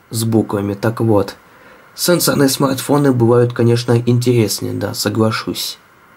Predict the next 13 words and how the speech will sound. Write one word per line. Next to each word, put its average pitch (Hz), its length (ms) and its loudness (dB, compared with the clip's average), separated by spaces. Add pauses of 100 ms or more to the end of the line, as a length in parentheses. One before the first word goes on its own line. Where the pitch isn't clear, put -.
(2250)
А 117 80 0
бывает 143 440 4
просто. 117 560 0 (2000)
Есть 139 480 2
и 143 160 6
исключение 135 600 4
о 110 40 2
том, 139 240 2
что 120 240 -2
какие-то 131 440 0
телефоны 143 720 2
можно 147 400 2
купить. 113 680 -4